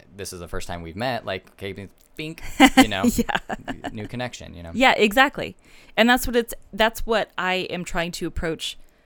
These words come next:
Speaker 2: my business and being a, an entrepreneur, like,
Speaker 1: Mm-hmm.
Speaker 2: and w-, I talked about fear of failing. I have redefined what failing
Speaker 1: Yeah.
Speaker 2: is.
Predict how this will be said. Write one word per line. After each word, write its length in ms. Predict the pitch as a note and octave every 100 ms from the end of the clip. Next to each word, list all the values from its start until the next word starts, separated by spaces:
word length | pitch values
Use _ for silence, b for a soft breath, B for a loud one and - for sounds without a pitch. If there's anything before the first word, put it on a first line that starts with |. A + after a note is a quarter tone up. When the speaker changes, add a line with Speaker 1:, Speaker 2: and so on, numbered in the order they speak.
| b b _ - _
Speaker 2:
my 280 | - F3 E3
business 400 | E3 D#3 E3 D#3
and 160 | E3 D3+
being 480 | E3 E3 D#3+ D#3+ -
a, 160 | D3+ - -
an 100 | D#3
entrepreneur, 840 | D#3+ D#3+ - - E3+ F3 D#3+ D3+
like, 220 | D#3 D3+ F2
Speaker 1:
Mm-hmm. 180 | E2 E2+ F2 B _ G#3+
Speaker 2:
and 580 | B3+ A3 F3 F3+ - - - _ _
w-, 160 | - -
I 40 |
talked 240 | E3 F3 -
about 200 | F#3 -
fear 260 | - F3
of 60 | D#3+
failing. 640 | - G3 A3+ - - - -
I 140 | F3
have 180 | F3 F3
redefined 680 | F3+ A3 F#3+ - F#3 F3+ D#3+
what 220 | D3+ -
failing 600 | - F#3 G#3 D3 D#3 -
Speaker 1:
Yeah. 200 | - -
Speaker 2:
is. 340 | - A#3 -